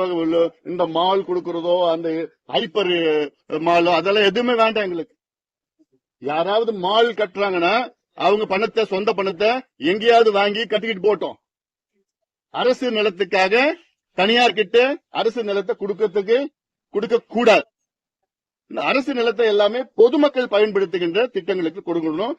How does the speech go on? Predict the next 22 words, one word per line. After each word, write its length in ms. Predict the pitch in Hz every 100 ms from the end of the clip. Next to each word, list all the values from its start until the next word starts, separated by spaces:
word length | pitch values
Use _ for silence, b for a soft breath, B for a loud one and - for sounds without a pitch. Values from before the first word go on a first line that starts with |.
| _ _ -
அதே 140 | 196 233
போன்று 220 | 208 214 214 185
இந்த 140 | 156 135 - _ _ 190
கிளாம்பாக்கத்துக்கு 640 | 220 226 208 190 180 180
வந்து 140 | 190 214 165
ரீஜனல் 460 | 233 208 226 226 220 190
மொபிலிட்டி 400 | 190 214 196 202 151
ஹப்னு, 420 | 170 165 202 220 220 _ _ -
அஹ், 140 | 175 165
ஒரு 100 | 165
ரெண்டு, 180 | 160 165 156
ரெண்டு 140 | 175 180
நாளுக்கு 220 | 214 185
முன்னாடி 160 | 196 190
கூட 100 | 233
நான் 160 | 190 175
ஒரு 80 | 175
அறிக்கை 220 | 156 - 190
விட்டிருக்கேன். 380 | 156 143 139 - _ _ _ -
ரீஜனல் 560 | 143 233 202 226 247 220
மொபிலிட்டி 400 | 185 190 214 208 175
ஹப் 240 | 170 165